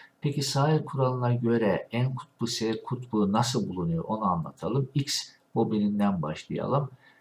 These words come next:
Şimdi artı kutup bura olduğu için, e, akım yönü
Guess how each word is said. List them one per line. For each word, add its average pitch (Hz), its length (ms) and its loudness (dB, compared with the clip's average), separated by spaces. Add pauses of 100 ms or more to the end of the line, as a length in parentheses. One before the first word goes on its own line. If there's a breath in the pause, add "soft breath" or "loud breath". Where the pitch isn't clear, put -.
(120)
Şimdi 131 540 0 (360)
artı 120 360 0
kutup - 340 -6
bura 120 140 0
olduğu 107 420 0
için, 135 560 -4 (340 soft breath)
e, 95 340 0
akım 143 400 0
yönü 104 420 0